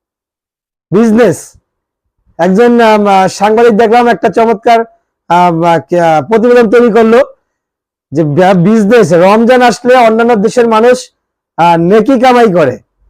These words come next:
জিনিসপত্রের দাম কমায় দেয়, আর আমাদের দেশের ব্যবসায়ীরা তাদের ব্যবসা বৃদ্ধি করে। তিন ধরনের, উম, আহ, তিন ভাগে ভাগ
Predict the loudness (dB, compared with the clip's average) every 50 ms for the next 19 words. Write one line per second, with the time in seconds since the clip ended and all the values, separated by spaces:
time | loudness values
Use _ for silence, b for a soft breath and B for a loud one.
0 | _ _ _ _ _ _ _ _ _ _ _ _ _ _ _ _ _ _ _ -6
1 | -4 0 0 0 -2 0 0 0 0 2 2 2 2 2 2 0 0 0 0 2
2 | 2 2 2 2 0 0 -2 -4 -8 _ _ _ _ _ _ _ _ _ _ _
3 | _ _ _ _ -6 -4 -2 0 0 2 2 2 2 2 0 0 0 0 2 2
4 | 2 0 0 0 -2 -2 0 2 2 4 2 2 0 -2 -12 _ _ _ _ _
5 | _ _ _ _ _ -4 -2 0 0 2 2 2 0 0 0 -2 -2 0 0 0
6 | 0 0 0 0 0 -2 -2 -4 -6 -8 _ _ _ _ _ _ _ _ _ _
7 | _ _ _ _ _ _ _ _ 0 0 2 2 2 2 2 2 2 2 0 0
8 | -2 -6 _ -6 -4 -2 -2 -2 -2 -4 -4 _ -2 0 0 2 2 2 2 2
9 | 2 2 0 -2